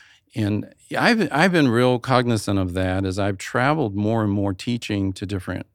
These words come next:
countries. You know, one of the things I've, I've been asked to do, uh, in May is to go to Vietnam and teach the book of Revelation. And, and I've,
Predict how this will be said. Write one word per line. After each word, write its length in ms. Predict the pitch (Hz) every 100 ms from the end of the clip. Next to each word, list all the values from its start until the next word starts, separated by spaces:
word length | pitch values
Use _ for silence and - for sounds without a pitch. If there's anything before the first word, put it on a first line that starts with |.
| _
countries. 640 | - 127 123 - 85 87 - _ _ _ _ _ _ _ _
You 100 | -
know, 80 | 107
one 180 | 107 120
of 100 | 113
the 100 | 101
things 340 | 113 104 95
I've, 240 | 95 87 90 _
I've 200 | - 101
been 140 | 92 95
asked 300 | 92 90 -
to 80 | 101
do, 400 | 95 95 95 233 285
uh, 120 | 98
in 280 | 87 - 98
May 220 | 104 185
is 220 | 127 90 -
to 80 |
go 180 | 104 101
to 80 | 95
Vietnam 580 | 92 95 - 120 175 87
and 140 | 82
teach 260 | - 117 -
the 60 |
book 180 | 95 104
of 120 | 104
Revelation. 680 | 98 95 95 127 175 87 87
And, 180 | 92 -
and 180 | - 92
I've, 300 | 92 110 107